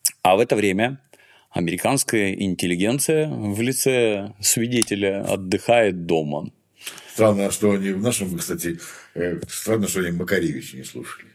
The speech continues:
Speaker 1: Да, не, там-то что, там звучит элитная музыка, понимаешь, не для всех. Ты знаешь, е-, есть такой, ты, ты, ты не слушаешь такой, есть такой композитор был.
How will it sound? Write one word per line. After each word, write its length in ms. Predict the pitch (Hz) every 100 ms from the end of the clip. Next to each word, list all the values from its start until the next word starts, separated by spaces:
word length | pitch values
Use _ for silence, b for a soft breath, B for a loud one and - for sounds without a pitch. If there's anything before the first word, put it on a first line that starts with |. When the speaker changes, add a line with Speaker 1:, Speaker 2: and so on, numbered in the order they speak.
| -
Speaker 1:
Да, 380 | - 87 80 -
не, 460 | 80 80 73 69 69
там-то 420 | 82 85 87 -
что, 260 | - - 67
там 420 | - 78 73 - - B B B B B
звучит 680 | 92 87 87 - 98 - -
элитная 680 | - 92 90 95 - 78 73
музыка, 680 | 78 101 107 92 - 82 - -
понимаешь, 280 | 82 - -
не 120 | 92
для 200 | 95 104
всех. 360 | - 107 95 - _ - B B B B - -
Ты 60 |
знаешь, 280 | 104 104 78 73
е-, 680 | 95 78 80 78 85 87 101
есть 120 | -
такой, 300 | 80 82 76
ты, 320 | - 80 76 -
ты, 160 | - 101 - _
ты 120 | -
не 120 | 135 120
слушаешь 460 | 196 185 - 98
такой, 320 | - 95 87
есть 140 | 92 -
такой 220 | 82 76
композитор 640 | - 78 90 82 80 82 - - - -
был. 280 | 80 85 69